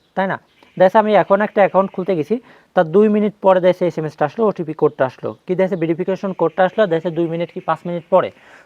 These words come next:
So দেশে দুই মিনিট পাঁচ মিনিট পর যদি আমি যদি এই এসএমএসগুলো পাই, তাহলে তো আমার সেই এসএমএসগুলো দিয়ে কোনো প্রয়োজন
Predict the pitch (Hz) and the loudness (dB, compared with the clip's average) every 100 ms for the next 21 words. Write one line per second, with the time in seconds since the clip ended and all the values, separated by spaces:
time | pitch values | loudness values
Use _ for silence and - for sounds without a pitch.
0 | - 196 196 190 208 180 185 185 190 - | -6 -2 0 0 -2 0 0 0 -4 -2
1 | 170 175 180 180 - 190 185 196 202 185 | -2 -2 -4 -4 2 2 2 0 0 0
2 | 180 180 160 - 185 190 185 185 147 170 | -2 0 0 -2 -6 -4 0 0 0 -2
3 | - 196 190 202 180 175 170 180 170 160 | 0 -2 0 -2 0 -2 -2 -2 -2 -2
4 | 170 156 165 165 156 - - 165 160 - | -6 -2 0 2 0 -4 -10 -6 -6 -2
5 | 165 160 | -2 0